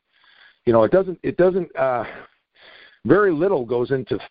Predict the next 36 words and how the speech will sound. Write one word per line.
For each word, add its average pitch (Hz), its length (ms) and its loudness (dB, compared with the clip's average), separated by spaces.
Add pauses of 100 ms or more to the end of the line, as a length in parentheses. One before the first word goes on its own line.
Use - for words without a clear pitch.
(140)
far 160 220 2
future. 104 480 -2
Like, 107 240 0
I'll 120 180 2
give 135 140 -6
you 139 80 -2
an 127 80 0
example, 123 440 0
like 101 200 -4
Ezekiel 123 580 0
thirty-eight 131 300 0
and 117 100 -16
thirty-nine 127 640 -4
goes 113 260 0
into 107 220 -8
far 107 200 2
future 120 300 -2
because 110 380 -2
Ezekiel's, 139 500 0 (520)
most 196 200 -2
preterists 175 300 0
don't 147 140 -4
even 131 120 -8
consider 202 360 -6
this, 101 260 -12
but 113 100 -6
most, 147 260 -6 (200)
Ezekiel's 156 440 -2
talking 139 280 -4
to 131 80 -2
a 117 80 -2
redeemed 131 500 -4
Israel 120 600 -2
or 113 320 -2
the 107 100 -8
church. 147 360 -4